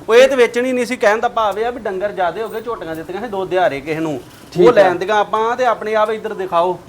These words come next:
Speaker 1: ਗਾਵਾਂ ਆਵੇ ਪਾਸੇ ਵਧੀਆਂ ਹੁਣ ਖੁਰਲੀ ਤੋਂ।
Speaker 2: ਹਾਂ, ਵੀ
Speaker 1: ਤੇ
Speaker 2: ਖੁਰ-
Speaker 1: ਜਗ੍ਹਾ ਨਹੀਂ ਹੈਗੀ।
Speaker 2: ਜਗ੍ਹਾ ਦੀ ਪ੍ਰੋਬਲਮ ਕਰਕੇ।
Speaker 1: ਜਗ੍ਹਾ ਦੀ ਪ੍ਰੋਬਲਮ ਕਰਕੇ ਮਾਲ ਹੁਣ ਹੋ ਗਿਆ ਕਿੱਲੇ
Speaker 2: ਜ਼ਿਆਦੇ।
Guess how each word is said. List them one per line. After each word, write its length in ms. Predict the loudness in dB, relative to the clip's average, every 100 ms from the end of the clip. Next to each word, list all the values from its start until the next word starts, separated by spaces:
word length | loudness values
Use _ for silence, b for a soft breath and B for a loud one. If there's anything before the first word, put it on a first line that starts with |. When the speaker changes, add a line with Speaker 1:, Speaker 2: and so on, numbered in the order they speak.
| 0
Speaker 1:
ਗਾਵਾਂ 340 | 2 2 2
ਆਵੇ 220 | 0 -2
ਪਾਸੇ 320 | -2 -4 -4 -6
ਵਧੀਆਂ 320 | -6 -4 -2
ਹੁਣ 120 | -2
ਖੁਰਲੀ 320 | -6 -6 -6
ਤੋਂ। 160 | -6 -8 -8
Speaker 2:
ਹਾਂ, 300 | -2 0 0
ਵੀ 120 | -2
Speaker 1:
ਤੇ 120 | -4
Speaker 2:
ਖੁਰ- 120 | -2 2
Speaker 1:
ਜਗ੍ਹਾ 160 | 2
ਨਹੀਂ 160 | 0 -2
ਹੈਗੀ। 280 | -6 -8 -12 -2
Speaker 2:
ਜਗ੍ਹਾ 260 | 2 4 4
ਦੀ 120 | 2
ਪ੍ਰੋਬਲਮ 460 | 0 0 2 0
ਕਰਕੇ। 240 | 0 0 2
Speaker 1:
ਜਗ੍ਹਾ 160 | 0
ਦੀ 80 | 0
ਪ੍ਰੋਬਲਮ 380 | -2 -6 -4 -6
ਕਰਕੇ 360 | -6 -6 -6 -8
ਮਾਲ 380 | 0 2 2
ਹੁਣ 220 | 0 -4 -6
ਹੋ 100 | -6
ਗਿਆ 240 | -4 -2
ਕਿੱਲੇ 560 | -4 -14 -20 -18 -10 2
Speaker 2:
ਜ਼ਿਆਦੇ। 400 | 4 4 2